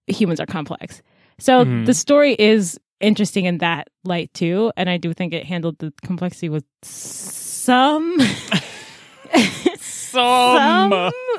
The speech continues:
Speaker 1: class, I guess. Not, I mean, again, and this is, again, you don't, don't date people who do things like this, guys. It's
Speaker 2: Yeah.
Speaker 1: just not necessary. And you don't, also, these people are twenty and twenty-one, also still children.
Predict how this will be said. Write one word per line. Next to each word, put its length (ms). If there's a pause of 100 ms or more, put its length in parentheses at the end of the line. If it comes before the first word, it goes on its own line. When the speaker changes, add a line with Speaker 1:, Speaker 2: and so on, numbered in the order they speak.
(520)
Speaker 1:
class, 540
I 240
guess. 360
Not, 520 (260)
I 140
mean, 160
again, 400
and 120
this 140
is, 180
again, 480
you 200
don't, 360 (360)
don't 480
date 240
people 340
who 140
do 180
things 300
like 120
this, 280
guys. 340
It's 140
Speaker 2:
Yeah. 100
Speaker 1:
just 260
not 280
necessary. 760
And 180
you 120
don't, 260
also, 280 (320)
these 120
people 160
are 100
twenty 400
and 120
twenty-one, 480
also 280
still 280
children. 420